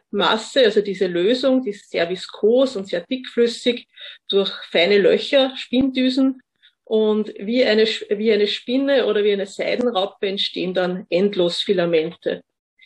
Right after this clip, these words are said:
Die schneidet man dann zu vier Zentimeter langen Stückchen, man sagt Stapeln dazu, deshalb Stapelfasern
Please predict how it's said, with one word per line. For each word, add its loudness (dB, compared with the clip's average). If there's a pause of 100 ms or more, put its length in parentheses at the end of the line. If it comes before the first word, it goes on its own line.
(200)
Die 0
schneidet 2
man 4
dann 2 (140)
zu -2 (320)
vier 0
Zentimeter -4
langen 0
Stückchen, 0
man -6
sagt -8
Stapeln -2
dazu, 0
deshalb -4
Stapelfasern -2